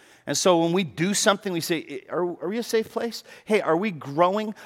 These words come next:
Are we a community? Is there love? Is there truth?" These are the things that I, I look at these things and I go, "Lord, this is what you've called us to do in this season." Now, I'm breaking this statement up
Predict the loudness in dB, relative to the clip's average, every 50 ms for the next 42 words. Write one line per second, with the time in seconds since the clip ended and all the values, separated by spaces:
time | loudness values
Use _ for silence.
0 | -8 _ 4 4 4 4 4 2 0 0 0 -2 -6 -4 -2 -2 0 -2 -2 -2
1 | -2 -2 -4 -4 -8 -10 -14 -18 -20 -12 2 2 2 2 4 2 4 4 4 6
2 | 6 4 6 6 4 2 2 0 0 0 0 2 2 2 0 2 -2 -4 -4 -4
3 | -6 -8 -4 -2 -2 0 -2 -2 -4 -4 -2 -2 -2 -2 0 2 0 0 0 -2
4 | -8 -6 2 4 4 6 4 2 0 0 -4 -4 -4 -2 -2 0 2 2 4 4
5 | 4 4 4 2 2 2 0 0 0 -2 -4 -4 -4 -6 -10 -8 -6 -4 -2 -2
6 | -2 -4 -6 -8 -8 -2 2 2 4 4 2 0 -6 -18 -20 -20 -12 _ 0 0
7 | 2 2 0 -2 -6 -6 -2 0 2 2 2 -2 -8 -8 -8 -4 -4 -2 -2 -2
8 | -2 0 2 2 2 2 0 -8 0 2 2 2 4 4 2 2 2 -2 -4 -4
9 | 0 0 0 0 0 -2 0 2 0 0 2 0 -4 -4 0 6 6 8 8 8
10 | 4 0 -12 -20 _ _